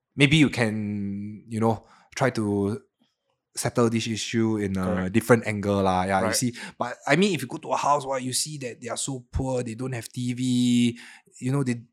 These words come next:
Speaker 1: like, even basic stuff, they don't even have, like, wow, how, how can
Speaker 2: The
Speaker 1: I
Speaker 2: only
Speaker 1: have the heart?
Speaker 2: entertainment is newspaper.
Speaker 1: Yeah.
Speaker 2: Yeah, yeah.
Speaker 1: And, you know, it's very heartbreaking to see this kind of stuff.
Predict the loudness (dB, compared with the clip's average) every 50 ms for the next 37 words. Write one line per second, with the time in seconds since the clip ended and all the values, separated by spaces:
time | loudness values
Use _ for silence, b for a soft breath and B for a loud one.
0 | _ _ -4 -4 0 0 2 4 4 4 2 2 2 2 2 2 2 2 0 0
1 | 0 -4 -2 -2 -2 -2 -2 -4 -8 _ _ _ _ _ _ _ _ _ _ _
2 | _ _ _ _ -8 -6 -4 -4 -2 0 0 0 -2 -4 -4 -2 -4 -4 -4 -6
3 | -8 -8 -8 -4 -2 -2 0 0 -2 -2 -2 -4 -4 0 0 0 0 2 -2 0
4 | 2 4 4 4 4 4 4 4 2 4 4 4 2 4 2 0 0 0 -2 -6
5 | -8 -8 -8 -10 -10 -10 -12 -18 _ _ _ _ _ _ -12 -6 -6 -2 0 2
6 | 2 4 4 2 2 0 -2 -6 -8 -12 -16 -14 -10 -8 -8 -8 -10 -12 -16 _
7 | _ _ _ _ _ _ _ _ _ _ _ _ 4 6 6 8 8 6 4 2
8 | 6 10 10 10 10 8 6 4 4 4 2 0 0 0 2 0 0 0 0 -2
9 | -2 -2 -2 -4 -4 -4 -4 -4 -4 -4 -6 -8 -8 -8 -8